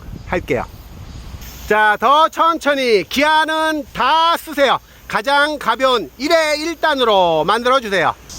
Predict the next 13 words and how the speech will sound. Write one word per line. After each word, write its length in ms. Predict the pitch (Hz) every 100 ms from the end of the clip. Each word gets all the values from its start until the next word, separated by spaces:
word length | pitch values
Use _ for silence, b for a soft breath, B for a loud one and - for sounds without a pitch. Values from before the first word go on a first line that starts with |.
| -
자, 200 | 165 180
지금 380 | 190 226 269 285
케이던스 460 | 320 262 262 226 220
오십삼에 920 | 190 185 196 226 - 233 254 262 277
백사십이의 1040 | 220 - 185 170 190 175 - 202 233 254
심박을 420 | - 277 254 269
갖고 360 | 254 - 262 269
있어요. 300 | 170 131 92 - - -
여기서부터 400 | 131 143 - 226
시작해보는 600 | - 226 220 220 240 247
거예요. 280 | 196 160 - - - - -
지금도 280 | - 196 214
빨라요. 680 | - 233 240 240 233 233 226